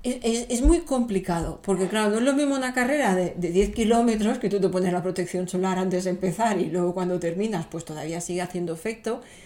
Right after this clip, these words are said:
Piensa que el, el, el protector solar, una vez te lo pin-, pones, tiene un efecto de dos horas. A partir de las dos horas empieza a disminuir el nivel de protección que tiene. Entonces, claro,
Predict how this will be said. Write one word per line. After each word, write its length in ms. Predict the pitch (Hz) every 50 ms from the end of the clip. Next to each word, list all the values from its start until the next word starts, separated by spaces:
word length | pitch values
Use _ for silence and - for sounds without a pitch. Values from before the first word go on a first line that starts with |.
| - - -
Piensa 260 | - 233 240 233 339
que 120 | 339 302 262
el, 360 | 233 202 185 170 - - - - -
el, 220 | 196 180 170 160
el 100 | - 190
protector 440 | 190 - 170 175 - - - 214 220
solar, 340 | 214 285 277 262 262 269 277
una 140 | 262 233 196
vez 120 | 196 196
te 80 | - 262
lo 160 | 247 247 247
pin-, 280 | 233 226 240 247 254 -
pones, 360 | - 214 220 233 269 285 - -
tiene 160 | - 220 220
un 80 | 226 226
efecto 340 | 208 208 233 233 - 269 240
de 140 | 208 175
dos 300 | 165 185 208 208 208 -
horas. 280 | 208 196 - 147 156 -
A 60 | 165 -
partir 280 | 160 160 160 185 180
de 80 | 190 220
las 180 | 240 254 247
dos 220 | 254 240 220 - 247
horas 240 | 247 269 254 - 208
empieza 300 | 185 185 190 190 226 226
a 20 |
disminuir 680 | 233 233 214 214 220 214 208 214 214 220 247 294 330 - - - - - -
el 160 | 214 214 214
nivel 240 | 202 190 185 196 214
de 80 | 240 233
protección 480 | 233 202 175 180 170 160 - 151 160
que 120 | 156 147 143
tiene. 320 | - 113 113 98 - - -
Entonces, 320 | 180 170 202 214 254 247
claro, 320 | 247 - 240 240 202 151